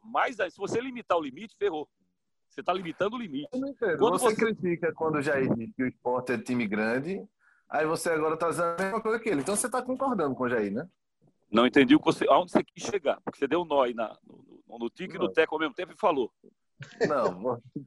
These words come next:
Speaker 2: tem nada, é simples e simples. Você diz, "Jair vive repetindo que o Sport é time grande." Aí você diz,
Speaker 1: Mas
Speaker 2: "O
Speaker 1: é
Speaker 2: Sport é
Speaker 1: conversa
Speaker 2: time
Speaker 1: fiada,
Speaker 2: grande."
Speaker 1: né? Mas é lorota, né? Ele fala da boca pra
Speaker 2: Não,
Speaker 1: fora.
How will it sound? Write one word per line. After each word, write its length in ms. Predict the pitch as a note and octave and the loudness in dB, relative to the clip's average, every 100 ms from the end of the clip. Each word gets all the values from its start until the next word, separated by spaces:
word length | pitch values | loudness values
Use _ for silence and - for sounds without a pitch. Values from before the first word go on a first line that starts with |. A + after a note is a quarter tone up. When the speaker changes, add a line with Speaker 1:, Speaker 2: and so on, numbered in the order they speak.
| - | -4
Speaker 2:
tem 120 | D3 | 0
nada, 260 | D3+ F#3+ G#3 F#3 F3+ | 0 0 0 0 -2
é 40 | |
simples 520 | - - G3 A3 A#3+ | -2 -4 -2 -2 -4
e 40 | A3 | -4
simples. 400 | - A#2+ G2 F#2 - - _ - | -4 -4 -4 -8 -10 -16 _ -6
Você 340 | C3 D#3+ G3 | -4 -2 -2
diz, 220 | D#3 B2 G#2+ | 0 -2 0
"Jair 300 | F#3 A3 G3 | 0 0 0
vive 220 | B3 A#3+ | 0 0
repetindo 540 | A3+ A#3 G#3 G3+ G#3 | -2 -2 -4 -2 -2
que 80 | G3+ | -2
o 20 | |
Sport 300 | F#3+ - F#3+ | -6 -2 -2
é 60 | F#3 | -2
time 260 | F#3+ G#3 G3 | -2 -2 0
grande." 580 | C3+ B2 A2+ G2+ E2+ - _ _ - - - | 0 0 2 0 -4 -14 _ _ -20 -20 -8
Aí 200 | D3+ D#3 | -2 0
você 260 | F3 F#3 A#3 | 0 -2 0
diz, 120 | D3+ | 2
Speaker 1:
Mas 160 | A#2+ A#2+ | 2 2
Speaker 2:
"O 20 | |
Speaker 1:
é 20 | |
Speaker 2:
Sport 140 | - A#3 | 2 4
é 20 | |
Speaker 1:
conversa 200 | G#3+ F#3+ | 4 2
Speaker 2:
time 100 | G#3 | 4
Speaker 1:
fiada, 240 | F#3+ C#3 | 4 4
Speaker 2:
grande." 140 | A#2+ G3 | 2 -2
Speaker 1:
né? 60 | - _ _ _ | -6 _ _ _
Mas 220 | - C#3+ A#2 | 2 2 4
é 80 | E3 | -2
lorota, 440 | E3+ G#3+ F#3 C3 | 0 2 2 0
né? 160 | A2 A2 - _ - | -4 -10 -14 _ -10
Ele 120 | B2 | -8
fala 180 | B2+ D3+ | -6 -4
da 80 | E3 | -4
boca 140 | - | -4
pra 120 | D3 | -4
Speaker 2:
Não, 60 | A#2 | -2
Speaker 1:
fora. 200 | E3 B2+ | -2 -4